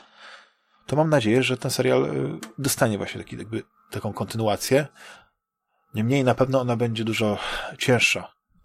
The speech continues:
e, dużo mocniejsza, dlatego że już będzie się działa podczas, e, drugiej wojny światowej, kiedy ta Warszawa przestaje być tym Paryżem.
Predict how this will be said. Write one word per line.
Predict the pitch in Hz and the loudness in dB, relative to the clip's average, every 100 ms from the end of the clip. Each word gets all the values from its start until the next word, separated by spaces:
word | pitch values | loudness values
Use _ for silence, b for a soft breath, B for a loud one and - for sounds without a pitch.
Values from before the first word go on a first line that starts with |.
| - | -10
e, | |
dużo | 107 110 110 | -4 -2 -2
mocniejsza, | 107 - 110 - | -2 -4 -4 0
dlatego | 113 107 110 | 0 2 2
że | 107 110 | 4 4
już | 104 | 2
będzie | 107 101 107 | -2 -2 -2
się | - | 0
działa | 113 104 | 2 2
podczas, | 101 101 - 104 - | 0 -2 0 0 2
e, | 98 98 98 | 4 4 4
drugiej | 101 104 | 4 4
wojny | 104 104 | 4 2
światowej, | 101 104 - 98 107 | 2 0 0 2 2
kiedy | - 104 | 0 -4
ta | 101 104 | 0 0
Warszawa | 107 - 107 107 | 2 0 0 -2
przestaje | - - - 117 | -2 -4 -2 -2
być | 98 | -2
tym | - | -6
Paryżem. | 101 110 110 107 | -2 0 2 0